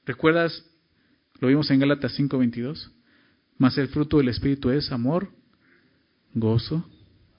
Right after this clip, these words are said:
paz, paciencia". Es una de las características del amor, del fruto del Espíritu es el gozo. Y es este gozo en medio de la aflicción, en medio de la prueba, ¿verdad? Porque es fácil tener gozo cuando todo está bien.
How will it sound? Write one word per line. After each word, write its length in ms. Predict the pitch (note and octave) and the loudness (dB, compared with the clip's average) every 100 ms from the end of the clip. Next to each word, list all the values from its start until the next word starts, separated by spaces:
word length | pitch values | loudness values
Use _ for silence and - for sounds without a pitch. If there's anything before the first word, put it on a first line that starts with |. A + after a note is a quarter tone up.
| _ _ | _ _
paz, 280 | - A2 B2+ | -14 -12 -10
paciencia". 680 | - G#2+ A#2 A#2 A#2 D3+ E3+ | -10 -10 -8 -8 -8 -12 -16
Es 120 | - | -8
una 220 | D3 D3+ | -4 -2
de 80 | D#3 | -2
las 140 | C#3 B2+ | -2 -4
características 680 | - B2+ B2 C#3 C#3 - C#3 | -4 -4 -2 -4 -4 -2 -2
del 160 | A#2+ | -2
amor, 500 | A2 B2 C#3+ G#3 F3+ - _ _ | -2 -2 -2 -4 -8 -14 _ _
del 140 | - C3 | -6 -6
fruto 320 | - E3+ F#3+ | -4 0 2
del 100 | E3+ | 2
Espíritu 360 | C#3 - F3 E3 | 0 -2 -2 -2
es 100 | F3+ | -2
el 120 | D#3 | -2
gozo. 480 | C#3 F#3+ - - - _ _ _ _ _ _ _ | 0 -2 -4 -16 -18 _ _ _ _ _ _ _
Y 120 | - C#3+ | -4 -2
es 140 | D#3 | 0
este 280 | F#3 - C#3 | -4 -4 -6
gozo 420 | B2+ A2+ - - _ _ _ _ _ _ _ | -6 -8 -10 -20 _ _ _ _ _ _ _
en 140 | D3 | -4
medio 240 | B2 C#3 C#3 | 2 2 2
de 80 | C3 | 0
la 80 | |
aflicción, 460 | A#2+ - - C#3 A#2+ | -4 -8 -6 0 2
en 60 | A#2 | 4
medio 160 | B2+ | 2
de 60 | D3 | 0
la 120 | B2+ | -2
prueba, 400 | - B2 A2 G2 _ _ _ _ _ - | -4 -6 -6 -10 _ _ _ _ _ -14
¿verdad? 260 | G#2+ A2 C#3+ _ _ _ _ _ _ _ _ _ _ _ _ _ _ _ _ _ _ _ _ _ _ _ _ | -12 -12 -14 _ _ _ _ _ _ _ _ _ _ _ _ _ _ _ _ _ _ _ _ _ _ _ _
Porque 200 | - A#2+ | -10 -4
es 60 | C#3 | 0
fácil 220 | E3 F3 | 2 2
tener 280 | F3+ D#3 D#3+ | 2 2 2
gozo 260 | D#3 D#3 D#3 | 2 0 2
cuando 200 | C#3 B2+ | 2 4
todo 180 | D3+ | 4
está 200 | C#3+ - | 4 2
bien. 400 | C3+ F3 G3+ G2+ | 0 2 0 -4